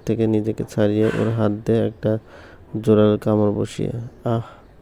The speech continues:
আরে সাইদা, কি করছো তুমি? ওকে কামড়াচ্ছ কেন? দেখো না, এসব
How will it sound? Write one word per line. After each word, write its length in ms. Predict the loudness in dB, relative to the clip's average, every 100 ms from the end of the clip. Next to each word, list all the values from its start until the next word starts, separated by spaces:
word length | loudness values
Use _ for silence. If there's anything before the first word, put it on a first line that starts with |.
| -20 -20 -20 -20 -20 -20 -6
আরে 180 | 0 0
সাইদা, 380 | 2 2 4 2
কি 200 | -2 -4
করছো 260 | -2 0 -2
তুমি? 440 | -2 -2 -2 -6
ওকে 160 | -8 -6
কামড়াচ্ছ 420 | 0 2 2 0 -4
কেন? 200 | -4 -4 -8 -14 -20 -20 -20 -20 -20 -20 -16 -2
দেখো 300 | 2 2 6
না, 160 | 6
এসব 260 | 4 2 0